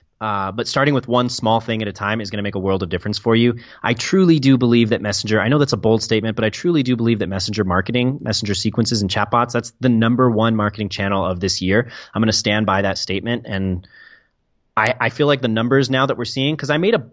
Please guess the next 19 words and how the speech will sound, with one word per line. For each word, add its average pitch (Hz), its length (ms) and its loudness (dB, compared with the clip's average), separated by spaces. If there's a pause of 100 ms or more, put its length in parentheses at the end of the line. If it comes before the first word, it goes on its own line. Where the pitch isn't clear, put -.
(120)
I 120 100 -12
made 190 120 -2
a 180 40 -2
video 156 280 4
and 123 100 0
started 151 320 -2
looking 135 260 -2
into 117 140 -2
Messenger 107 340 -4
bots 95 280 0
a 95 60 -4
while 101 380 2
back 98 300 -2
when 101 80 -6
it - 20 -6
was 95 120 -8
very, 156 360 4
very 107 320 2
new. 95 360 -2